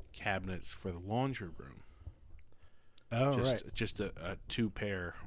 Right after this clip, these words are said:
Speaker 1: or, you know, with, with four doors.
Speaker 2: Yeah,
Speaker 1: And just
Speaker 2: right.
Speaker 1: painted 'em, you know. Um,
Speaker 2: You
Speaker 1: and
Speaker 2: got
Speaker 1: they're,
Speaker 2: them from
Speaker 1: they're,
Speaker 2: Habitat Restore?
Speaker 1: Oh, yeah, yeah. They were like,
Speaker 2: Oh,
Speaker 1: you
Speaker 2: nice.
Speaker 1: know, I don't know how much, like, twenty, twenty-five bucks each. Whatever.
Speaker 2: Yeah.
Speaker 1: Something real cheap, and they were in good, you know,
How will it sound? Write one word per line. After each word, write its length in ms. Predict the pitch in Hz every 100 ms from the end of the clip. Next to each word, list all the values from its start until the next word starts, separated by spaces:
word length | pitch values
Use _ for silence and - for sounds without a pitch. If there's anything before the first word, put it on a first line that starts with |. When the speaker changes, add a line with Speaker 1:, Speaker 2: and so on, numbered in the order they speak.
| 87
Speaker 1:
or, 160 | 90
you 120 | 87
know, 140 | 92 85
with, 240 | 87 - -
with 140 | 90 -
four 300 | - 110 95
doors. 460 | 92 87 55 - - - - - - - - -
Speaker 2:
Yeah, 260 | 143 117 95 -
Speaker 1:
And 140 | - 98
just 140 | -
Speaker 2:
right. 100 | 101
Speaker 1:
painted 260 | 98 101 87
'em, 140 | 85 - -
you 100 | 101
know. 180 | 85 85 - - -
Um, 260 | 92 85 82
Speaker 2:
You 80 | 135
Speaker 1:
and 40 |
Speaker 2:
got 160 | 117 107
Speaker 1:
they're, 100 | 113
Speaker 2:
them 80 | 107
from 120 | 113
Speaker 1:
they're, 40 | 104
Speaker 2:
Habitat 280 | 110 117
Restore? 280 | 113 107 123
Speaker 1:
Oh, 40 | 110
yeah, 240 | 98 85 -
yeah. 200 | - 87 76
They 80 | 98
were 100 | 92
like, 180 | 87 85
Speaker 2:
Oh, 40 |
Speaker 1:
you 100 | 139 101
Speaker 2:
nice. 260 | 92 -
Speaker 1:
know, 80 | 98
I 20 |
don't 160 | 104 95
know 80 | 90
how 60 |
much, 320 | 87 85 - -
like, 180 | 78 73 -
twenty, 340 | - 87 76 -
twenty-five 460 | - 90 - 90
bucks 260 | - 87 -
each. 300 | 71 - - - - - - -
Whatever. 200 | 80 110
Speaker 2:
Yeah. 140 | 92 -
Speaker 1:
Something 340 | - - 101 101
real 180 | 98 92
cheap, 280 | - 90 101
and 100 | 98
they 60 |
were 80 | 92
in 100 | 92 85
good, 180 | 104 101
you 100 | 120
know, 180 | 92